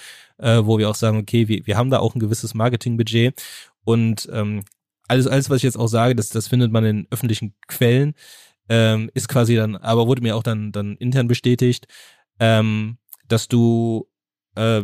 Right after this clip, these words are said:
damals dann auch gesagt hast, „Okay, pass auf, wir versuchen jetzt schon seit Jahren hier irgendwie Traktion auf die Strecke zu kriegen, unsere Marke ist aber immer noch nicht so bekannt wie die unserer Competitor, was machen wir?“ Und man hat tatsächlich dann die, die Entscheidung getroffen,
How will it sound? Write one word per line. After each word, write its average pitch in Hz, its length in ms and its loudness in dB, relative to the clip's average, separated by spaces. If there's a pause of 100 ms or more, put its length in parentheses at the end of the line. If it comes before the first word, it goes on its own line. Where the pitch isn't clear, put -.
(140)
damals 135 280 2
dann 127 100 0
auch 120 160 0
gesagt 120 260 2
hast, 120 160 0
„Okay, 139 220 0
pass 123 180 0
auf, 123 220 0
wir 117 80 0
versuchen 156 400 2
jetzt 135 140 0
schon 127 120 0
seit 113 220 0
Jahren 135 300 2
hier 117 200 2
irgendwie 127 440 0
Traktion 131 500 0
auf 123 80 -2
die - 80 -10
Strecke 120 300 -4
zu 123 120 -12
kriegen, 123 380 0
unsere 107 200 -4
Marke 110 400 -2
ist 113 140 -2
aber 113 220 -2
immer 123 140 -2
noch 110 140 -2
nicht 117 220 -6
so 110 80 -8
bekannt 113 540 -2
wie 110 80 -2
die 110 200 0
unserer 104 300 -6
Competitor, 110 600 -2
was 113 120 -8
machen 110 260 0
wir?“ 113 200 0 (400)
Und 110 260 -10
man 110 140 0
hat 139 140 0
tatsächlich 127 260 0
dann 120 160 2
die, 113 220 2
die 113 80 0
Entscheidung 117 320 0
getroffen, 113 480 -2